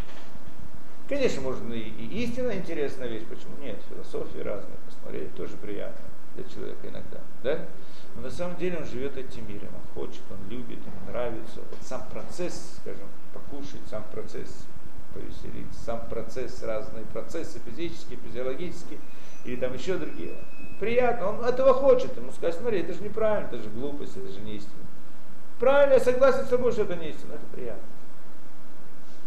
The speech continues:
Это выдуманная вещь, это воображаемое удовольствие, не настоящее удовольствие.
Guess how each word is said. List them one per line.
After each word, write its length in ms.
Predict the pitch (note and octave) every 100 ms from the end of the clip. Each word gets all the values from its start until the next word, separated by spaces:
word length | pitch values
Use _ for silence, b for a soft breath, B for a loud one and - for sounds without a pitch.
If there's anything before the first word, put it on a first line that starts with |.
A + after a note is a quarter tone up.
| - - - - - - - - - - -
Это 200 | - A#3
выдуманная 540 | A#3 C#4+ C4 A3+ G3+
вещь, 300 | D#3 B2 A2 -
это 160 | -
воображаемое 840 | G#3+ A3+ A3+ G3+ A#3+ A#3+ A#3 G#3+ -
удовольствие, 580 | D3 C#3+ C3+ B2 - A#3+
не 60 |
настоящее 460 | A#2+ B3 C4+ B3 G#3+
удовольствие. 420 | C3+ G2+ - -